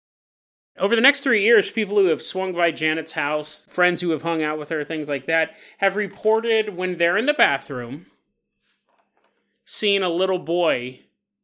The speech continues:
peeking through the door. I don't know why they're not shutting the door, by the way. Like, this is, this might sound like a minor question,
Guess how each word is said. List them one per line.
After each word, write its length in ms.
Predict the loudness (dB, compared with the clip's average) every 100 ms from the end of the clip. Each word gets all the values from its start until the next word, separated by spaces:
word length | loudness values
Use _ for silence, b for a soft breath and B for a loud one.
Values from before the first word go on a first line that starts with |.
| _ _
peeking 480 | -8 -8 -6 -6 -6
through 260 | -6 -6
the 100 | -6
door. 420 | -4 -4 -4 -6 -10 _ _ 2
I 80 | 4
don't 120 | 6
know 100 | 4
why 200 | 4 4
they're 120 | 4
not 200 | 0 -2
shutting 260 | -2 -2 -2
the 60 |
door, 360 | -6 -6 -6 -6
by 200 | -10 -12
the 100 | -12
way. 240 | -14 -14
Like, 200 | -12 -4
this 220 | -2 -2
is, 300 | 2 2 2
this 260 | -6 -14 -6
might 180 | -6 -4
sound 120 | -6
like 120 | -6
a 60 | -6
minor 440 | -6 -4 -4 -6
question, 760 | -6 -6 -6 -10 -16 -14 -16